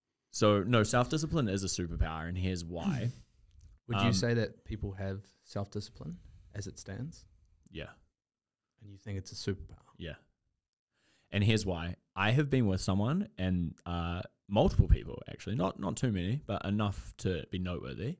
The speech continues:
Speaker 2: Whoa.
Speaker 1: And, uh, they, they will say, um, "I feel like an ice cream." And then they won't buy one. And I'm, I'm sat there like,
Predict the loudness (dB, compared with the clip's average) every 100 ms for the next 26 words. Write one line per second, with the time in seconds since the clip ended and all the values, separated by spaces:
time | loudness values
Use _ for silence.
0 | _ -10 -4 -2 0 2 4 4 2 2
1 | 2 2 0 -2 -4 -4 0 2 2 4
2 | 4 4 2 -2 -2 -4 -6 _ _ _
3 | _ _ _ _ -6 -4 -4 -6 -8 -18
4 | _ -20 _ _ -8 -4 -2 -2 -2 -4
5 | -4 -6 -12 -14 -16 _ _ _ _ _
6 | _ _ _ _ _ -6 -2 0 2 2
7 | 0 -4 -8 -8 -10 -14 _ _ _ _
8 | _ _ _ _ -10 -8 -6 -6 -8 -8
9 | _ _ _ -8 -4 -2 -2 -6 -8 -10
10 | -12 -14